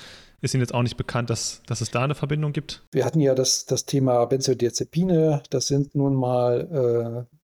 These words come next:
Speaker 2: Medikamente, die am, äh, gaba-Rezeptor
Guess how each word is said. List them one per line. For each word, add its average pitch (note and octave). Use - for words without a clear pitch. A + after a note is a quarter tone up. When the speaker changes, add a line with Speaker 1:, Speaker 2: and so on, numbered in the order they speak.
Speaker 2:
Medikamente, A#2+
die A2+
am, A2+
äh, A2+
gaba-Rezeptor A#2